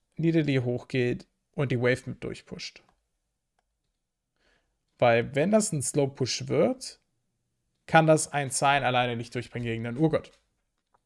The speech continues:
Warum? Naja, weil, weil Urgott, äh, tatsächlich ziemlich strong ist. Sign könnte das vielleicht einfach halten, bis er Level sechs ist.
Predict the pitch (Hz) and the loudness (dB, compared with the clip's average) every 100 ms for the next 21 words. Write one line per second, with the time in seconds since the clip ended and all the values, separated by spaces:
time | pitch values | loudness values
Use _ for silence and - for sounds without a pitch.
0 | _ _ _ _ _ _ _ _ _ _ | _ _ _ _ _ _ _ _ _ _
1 | _ _ - 135 180 233 202 151 160 147 | _ _ 0 6 8 8 4 6 8 8
2 | 139 131 135 147 127 123 - 165 143 131 | 4 2 -2 -4 -2 -4 -4 -2 0 0
3 | - - - 139 120 127 _ _ _ _ | -2 -20 -8 -6 -4 -8 _ _ _ _
4 | _ _ _ _ _ - 135 131 131 - | _ _ _ _ _ -8 -6 -6 -8 -10
5 | - 131 117 - 135 131 143 - _ _ | -12 -10 -8 -4 -2 0 -4 -10 _ _
6 | _ _ _ _ _ _ _ _ _ _ | _ _ _ _ _ _ _ _ _ _
7 | _ _ _ - 180 190 196 196 196 185 | _ _ _ 6 8 8 6 6 6 8
8 | 180 165 - - 147 156 185 190 165 160 | 10 10 8 2 6 8 8 6 4 4
9 | 135 123 135 - 156 - - | 4 0 -6 -4 -4 -4 -8